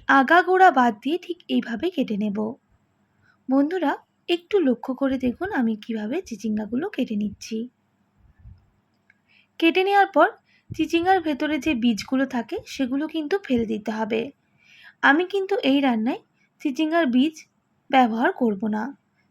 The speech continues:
দেখুন এই রকম সাইজ করে সমস্ত চিচিঙ্গা কেটে নিয়েছি।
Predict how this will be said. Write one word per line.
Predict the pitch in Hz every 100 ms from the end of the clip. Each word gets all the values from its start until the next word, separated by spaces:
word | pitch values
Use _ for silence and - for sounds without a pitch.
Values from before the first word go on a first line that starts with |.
| -
দেখুন | 320 - 453 -
এই | 277 269
রকম | 285 277 302
সাইজ | 311 - 254 240
করে | - 254 359 - _ - -
সমস্ত | - 330 302 311 339 381
চিচিঙ্গা | 370 247 247 233 294 427
কেটে | 247 220 208
নিয়েছি। | 208 208 208